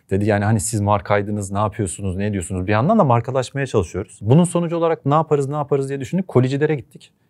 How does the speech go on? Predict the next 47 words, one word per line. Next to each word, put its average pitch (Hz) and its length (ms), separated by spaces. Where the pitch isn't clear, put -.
Elde 131 260
iki - 180
yüz 135 120
yirmi 143 160
tane 107 280
valiz 147 280
var. 156 180
Kimisi 139 360
set 139 220
satılacak, 98 460
satılmayacak. 135 560
Yani 104 220
bana 151 180
yüz 160 260
tane 127 200
koli 135 260
lazım. 90 240
Yapmayız 202 420
dediler. 92 400
Abi 139 320
yapma, 123 460
etme, 123 340
şudur 127 360
budur. 156 180
Yok 202 220
yapmayız 170 420
dediler. 107 400
Döndük 190 340
tekrar 190 380
ne 185 40
yaparız, 135 380
ne 156 100
ederiz 143 300
diye 139 140
düşünürken 143 520
dedik 196 220
ya 104 140
arkadaş 120 460
biz 135 300
gerçekten 123 460
de 135 40
koliye 127 280
masraf 123 340
etmek 123 240
istedik - 340
mi? - 100
İstedik. - 460